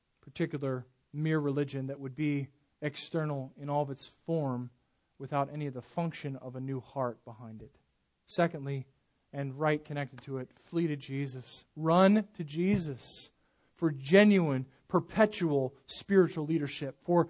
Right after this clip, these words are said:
a way and the way, the truth, the life, John fourteen six. Run to Jesus. Brothers and sisters in Christ, run to Jesus. How do I deal with, with false religion in my own existence as a true child of God?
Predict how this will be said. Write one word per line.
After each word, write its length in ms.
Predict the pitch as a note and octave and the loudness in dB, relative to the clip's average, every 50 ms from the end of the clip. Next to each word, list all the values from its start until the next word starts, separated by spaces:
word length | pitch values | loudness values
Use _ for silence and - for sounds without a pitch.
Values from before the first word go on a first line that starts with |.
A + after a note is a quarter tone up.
| - _ - | 0 _ 8
a 140 | - F#3+ F3+ | 10 10 10
way 480 | D#3+ D#3+ F#3 G3+ G3 F3+ E3 C#3 B2 - - | 10 12 12 12 12 12 12 10 4 0 -2
and 220 | F3 D#3+ D3+ C3+ | 0 0 0 4
the 160 | D3 G3+ A3+ G#3+ | 6 6 6 8
way, 340 | F3+ E3 C#3+ C3+ C3 A#2+ A#2 C3 | 8 8 6 6 4 -2 -4 0
the 160 | D3 G3 A3 | 2 4 4
truth, 320 | - - G3 F#3+ E3+ - - - | 4 4 6 6 6 4 2 0
the 140 | C#3+ F#3 G3 | 2 4 8
life, 260 | F3+ F3 D#3 C#3+ B2+ | 8 8 8 8 4
John 260 | - - E3 D#3+ D#3 | 0 0 0 0 0
fourteen 380 | C3+ D#3+ D#3 C#3+ - D#3 D3 C3+ | -2 -4 -6 -4 -4 -6 -6 -6
six. 380 | - - - C#3 B2 - - - _ _ _ - | -6 -6 -6 -6 -8 -8 -14 -20 _ _ _ 2
Run 440 | E3+ F#3 G#3+ A3 A3+ A#3 A#3 A#3+ A3+ - - | 8 12 12 12 12 12 10 6 2 -4 -6
to 100 | - G#3+ | -4 -2
Jesus. 520 | E3+ E3 G#3+ A#3 A3+ G3 D3 D3 C3 - - | 2 4 6 6 6 6 4 0 -6 -8 -10
Brothers 440 | _ - G3+ G#3+ A3+ A#3+ A3 E3 | _ 6 8 8 8 8 6 2
and 100 | G3 F#3+ | 2 0
sisters 400 | - - C4 A#3 - - G3+ F3 | 0 2 0 0 0 -2 -4 -2
in 100 | F#3 F#3+ | -2 -2
Christ, 500 | F3+ - A#3 A3+ G#3+ G3 E3+ - - - - _ _ - | -2 2 4 4 6 6 4 0 -4 -12 -14 _ _ -4
run 460 | F#3 E3+ F#3+ A3 G#3+ A3 A#3 G#3+ F#3+ - | 4 10 10 10 12 10 8 4 2 -2
to 100 | - G3 | -6 -8
Jesus. 640 | E3+ - G#3+ A3+ A#3+ A#3 E3+ D#3+ C#3+ A#2+ - - - _ _ _ - - - | -4 0 2 4 4 4 2 0 -6 -6 -8 -14 -18 _ _ _ -20 -14 0
How 180 | - B3+ C4+ C4+ | 8 10 10 10
do 140 | B3+ A#3+ G#3+ | 12 12 10
I 120 | G3 F#3 | 10 10
deal 540 | F3+ D#3+ D#3+ A3 A#3 B3 B3+ A3+ G3 E3+ - - - - | 8 6 8 10 10 12 12 10 8 6 4 -4 -4 4
with, 260 | F#3+ A3 A3 A3 - - - - | 8 8 8 8 6 -8 -6 2
with 220 | - A3 G#3 - - - - | 4 4 4 4 0 4 12
false 280 | A#3+ B3 C4 B3 B3 - | 12 12 12 12 10 8
religion 480 | A3 G#3+ G3+ A3+ B3 G3 G#3 G#3+ G3 | 8 10 10 10 8 8 8 6 6
in 300 | A#3 - B3 B3 B3+ A#3 | 6 6 8 8 10 10
my 280 | A3+ G#3+ G#3+ A3 A#3 B3 - | 10 10 10 10 8 6 6
own 300 | A3+ A#3 A#3+ B3+ B3 A#3 | 8 10 10 12 10 10
existence 600 | G3+ E3 D#3 F3+ A#3+ B3 - - G#3+ G3+ F3+ - - - | 6 4 4 2 2 2 4 4 2 2 2 0 -4 0
as 420 | A3 A3 B3 C4 C4+ C4+ B3 - - - | 4 6 6 8 8 8 8 6 4 4
a 120 | B3 B3 | 4 4
true 260 | A#3+ - - C4+ C4+ | 4 4 2 0 2
child 280 | G#3+ - C4+ C4 B3+ B3 | 6 10 12 12 12 12
of 100 | A#3 G3+ | 10 6
God? 380 | - C4 B3+ C4 A3 F3+ D3+ | 6 6 8 8 8 6 4